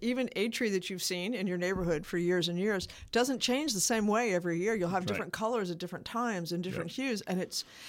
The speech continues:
Speaker 1: if we look, if we pull ourselves up from our phones <laughs> and our busyness, or I just love, I really think of the windshield as a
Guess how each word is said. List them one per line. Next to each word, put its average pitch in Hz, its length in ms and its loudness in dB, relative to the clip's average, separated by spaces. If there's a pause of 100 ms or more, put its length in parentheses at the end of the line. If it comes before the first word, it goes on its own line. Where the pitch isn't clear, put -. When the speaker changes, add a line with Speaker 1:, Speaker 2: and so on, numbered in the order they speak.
(140)
Speaker 1:
if 214 160 0
we 214 120 2
look, 226 440 2
if 165 40 -8
we 180 60 -4
pull 277 260 4
ourselves 208 440 0
up - 180 -2
from 220 140 -2
our 165 100 0
phones 240 540 4 (420)
<laughs> - 400 -6
and 214 120 0
our 196 80 2
busyness, 214 560 2
or 196 200 -2
I 202 120 0
just 208 180 -4
love, 220 200 0
I 175 200 0
really 196 220 -2
think 214 180 -4
of 185 140 -4
the 156 280 -2
windshield 180 640 0 (120)
as 165 460 0
a 165 260 -2